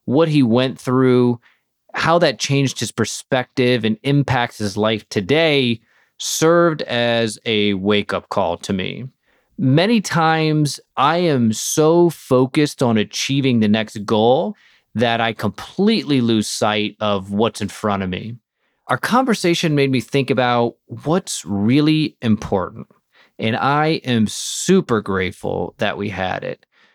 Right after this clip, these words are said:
With that, I'm gonna keep this intro short and sweet. Let's jump right into Joe's story. Joe,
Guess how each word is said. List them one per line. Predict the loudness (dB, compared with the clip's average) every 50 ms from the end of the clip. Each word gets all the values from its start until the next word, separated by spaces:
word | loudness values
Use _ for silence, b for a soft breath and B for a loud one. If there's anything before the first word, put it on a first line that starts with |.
| _ _ -2
With | 0 0 2
that, | 4 4 2 2 0 -4 _ _ _ _ _ -4
I'm | 0 2 4 6
gonna | 6 4 4
keep | 2 2 0 2 2
this | 0 -2 0 2
intro | 0 2 0 2 2 4 6 6 6 4
short | 2 2 2 2 2 2 2
and | 0
sweet. | -4 -6 -2 0 2 2 2 2 0 -4 _ -6
Let's | -2 -2 -2 -2 -2 0
jump | 0 0 0 2 0
right | 0 2 4 4 4 4
into | 4 2 2
Joe's | 2 2 2 0 0 0
story. | -2 -2 -2 0 0 -2 -4 -8 _ _ _ _ _ _ _ _ _ _ 0
Joe, | 2 4 6 6 6 4 2 0 -4